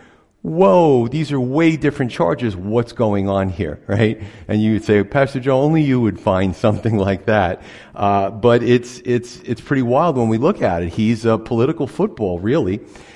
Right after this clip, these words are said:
But you just can't change charges to suit your narrative. We have that discussion today in American jurisprudence, right? When we see certain things. You can't just change charges. You charge the person with something, if you're indicting them, right? The charges go eventually before the judge, and the judge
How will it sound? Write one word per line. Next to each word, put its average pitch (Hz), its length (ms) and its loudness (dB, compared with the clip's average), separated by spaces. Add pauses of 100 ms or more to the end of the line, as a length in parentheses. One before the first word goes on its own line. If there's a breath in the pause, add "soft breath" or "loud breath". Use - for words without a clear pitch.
(140 loud breath)
But 139 140 2
you 151 140 -2
just 214 240 -2
can't 175 320 2
change 135 640 0 (180 loud breath)
charges 135 600 -2
to 143 120 -6
suit 107 300 -4
your 127 100 -2
narrative. 139 560 2
We 120 120 2
have 127 160 4
that 127 140 2
discussion 131 500 -2
today 135 340 0
in 135 80 0
American 139 420 -2
jurisprudence, 151 760 -4
right? 110 220 0
When 113 140 0
we 107 80 0
see 104 220 -6
certain 87 360 -4
things. 71 280 -8
You - 340 -20
can't 208 180 0
just 175 160 -4
change 165 380 0
charges. 120 480 0 (340 loud breath)
You 107 140 -2
charge 151 380 2
the 160 60 -10
person 165 400 -2
with 165 140 -4
something, 151 680 -2
if 85 140 -12
you're 95 140 -4
indicting 123 520 0
them, 170 260 -2 (320 loud breath)
right? 110 320 -2
The 101 80 -4
charges 127 500 -2
go 123 300 2
eventually 117 400 -2
before 110 340 -4
the 98 100 -4
judge, 110 440 0
and 104 120 0
the 98 60 0
judge 107 500 -2